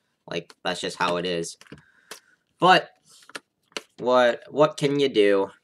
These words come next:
Let's do it like that. This is the pack order. We're gonna go Lost Thunder, Celestial Storm, Lost Thunder, Lost Thunder, and then Unbroken Bonds. I got this at Target, by the way. <laughs> Yeah. Whoops. For twenty-two dollars in total, I had a gift card, so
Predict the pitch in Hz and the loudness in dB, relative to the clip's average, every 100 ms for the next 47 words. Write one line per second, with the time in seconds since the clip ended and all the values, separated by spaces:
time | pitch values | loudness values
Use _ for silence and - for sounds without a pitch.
0 | _ _ _ _ _ _ - _ _ - | _ _ _ _ _ _ -20 _ _ -12
1 | 151 151 - 120 113 107 107 - - - | -10 -8 -4 -2 -4 -4 -4 -4 -12 -12
2 | - _ _ _ _ - 160 123 120 - | -14 _ _ _ _ -2 0 0 -6 0
3 | 104 101 104 101 101 98 101 104 101 98 | 0 0 -2 0 -2 -2 -4 -2 0 0
4 | 95 _ - 147 151 - 135 123 120 117 | -4 _ -4 2 2 2 0 0 0 0
5 | 113 - _ _ - 123 120 120 110 110 | -2 -10 _ _ -10 -4 -4 -2 -4 -2
6 | 107 107 104 - 104 104 95 95 - 92 | -2 0 -2 -2 -4 -2 0 -2 -4 -6
7 | 90 90 87 _ _ _ _ _ _ - | -6 -6 -8 _ _ _ _ _ _ -14
8 | 110 90 90 87 85 95 113 95 87 - | -10 -8 -6 -8 -8 -10 -10 -12 -16 -20
9 | - 92 - _ - - - - 156 156 | -12 -12 -12 _ -20 -20 -20 -2 4 6
10 | 151 151 131 - 127 113 95 110 113 104 | 6 4 0 2 2 2 2 2 2 2
11 | 107 156 117 104 - _ _ - 254 - | 2 2 2 2 0 _ _ 2 2 2
12 | - _ _ - 131 - 180 196 180 156 | -10 _ _ -2 -2 -2 -4 -2 -2 0
13 | 139 120 117 117 117 - - - 151 147 | 2 4 4 2 -2 -6 -8 -4 -2 -2
14 | 123 120 117 107 113 110 98 113 - 120 | -2 0 0 0 0 0 -2 -6 -2 0
15 | 113 107 98 107 101 95 | 2 0 -4 -2 -2 -2